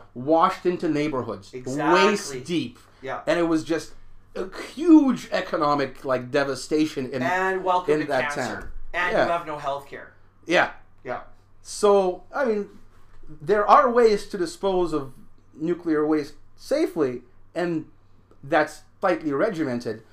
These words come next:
Speaker 1: But the waste from coal power plants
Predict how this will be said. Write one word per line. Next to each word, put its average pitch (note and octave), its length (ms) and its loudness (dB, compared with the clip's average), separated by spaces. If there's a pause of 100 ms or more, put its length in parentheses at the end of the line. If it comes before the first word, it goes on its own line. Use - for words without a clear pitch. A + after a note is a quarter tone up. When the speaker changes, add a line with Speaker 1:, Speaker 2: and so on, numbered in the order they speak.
(280)
Speaker 1:
But A3 280 -2
the G#3+ 80 0
waste C4+ 300 0
from F#3+ 220 -4 (400)
coal F4+ 260 -2
power G3 260 2
plants E3 500 -4